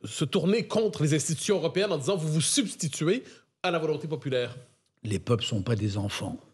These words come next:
Speaker 2: Les peuples sont des, et le peuple italien en particulier <laughs> est un, est un, est un grand peuple. On peut lui tenir le discours de la vérité.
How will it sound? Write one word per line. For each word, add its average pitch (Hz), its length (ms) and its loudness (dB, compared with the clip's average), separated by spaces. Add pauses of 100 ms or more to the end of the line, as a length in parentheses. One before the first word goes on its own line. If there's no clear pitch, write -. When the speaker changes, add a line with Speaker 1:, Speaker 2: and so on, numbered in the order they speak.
(360)
Speaker 2:
Les 107 200 0
peuples 120 340 2
sont 110 220 -4
des, 107 500 0
et 107 80 4
le 104 80 6
peuple 113 300 0
italien 110 380 4
en 107 60 2
particulier 107 800 2 (220)
<laughs> - 200 -10
est 165 220 0
un, 147 140 2
est 127 200 2
un, 123 180 0
est 123 160 2
un 110 120 4
grand 104 300 2
peuple. 107 380 0 (380)
On 113 80 2
peut - 180 4
lui 127 160 6
tenir - 320 2
le 110 60 -2
discours 104 300 -2
de 101 40 0
la 107 60 0
vérité. 120 500 2